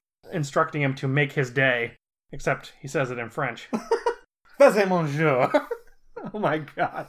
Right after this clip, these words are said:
Speaker 2: that joke. All right, so this distraction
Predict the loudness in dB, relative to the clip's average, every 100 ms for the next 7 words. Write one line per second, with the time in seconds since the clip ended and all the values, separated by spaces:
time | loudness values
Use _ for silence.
0 | -4 -4 -6 -12 -10 -8 -10 -10 -20 _
1 | _ _ _ _ _ 6 8 8 4 4
2 | 6 6 0 -2 0 0 -2 -6 4 6
3 | 6 2 -2